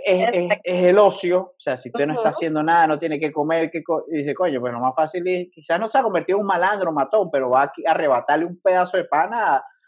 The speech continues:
Speaker 1: a alguien que salió a una panadería y que no se va a sentir culpable, porque usted dice, "¿Qué juicio moral? ¿Qué coño? Mi juicio moral, me estoy muriendo de hambre, tengo derecho",
Speaker 2: Exacto.
Speaker 1: donde dice el juicio legal o juicio <laughs> moral,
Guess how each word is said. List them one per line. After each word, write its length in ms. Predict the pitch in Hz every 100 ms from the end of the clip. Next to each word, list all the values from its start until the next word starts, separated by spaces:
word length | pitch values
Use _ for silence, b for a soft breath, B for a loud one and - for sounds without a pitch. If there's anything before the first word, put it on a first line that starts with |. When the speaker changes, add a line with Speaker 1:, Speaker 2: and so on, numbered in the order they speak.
| _ -
Speaker 1:
a 140 | 113
alguien 280 | 127 151 147
que 200 | 120 113
salió 260 | - 110 143
a 20 |
una 160 | 156
panadería 560 | 135 117 110 151 240 143
y 100 | 120
que 160 | 196 147
no 100 | 139
se 120 | 175
va 60 |
a 20 | 175
sentir 320 | 202 214 214
culpable, 420 | 269 - 285 160
porque 140 | 147 143
usted 120 | 165
dice, 260 | 165 170 175
"¿Qué 140 | 185
juicio 320 | 180 190 190 180
moral? 300 | 131 160 160
¿Qué 120 | 170
coño? 240 | 190 170 139
Mi 140 | 131
juicio 260 | 151 156 180
moral, 260 | 135 143
me 100 | 175
estoy 140 | 180 202
muriendo 360 | 202 202 202
de 80 | 247
hambre, 240 | 170 160 165
tengo 240 | 156 160
derecho", 320 | 151 151 -
Speaker 2:
Exacto. 440 | 220 233 - 214 190
Speaker 1:
donde 160 | 135 147
dice 220 | 165 180
el 100 | 170
juicio 320 | 196 196 220
legal 340 | 165 156 202 202
o 40 |
juicio 280 | 202 214 277
<laughs> 0 |
moral, 480 | 226 170 226 175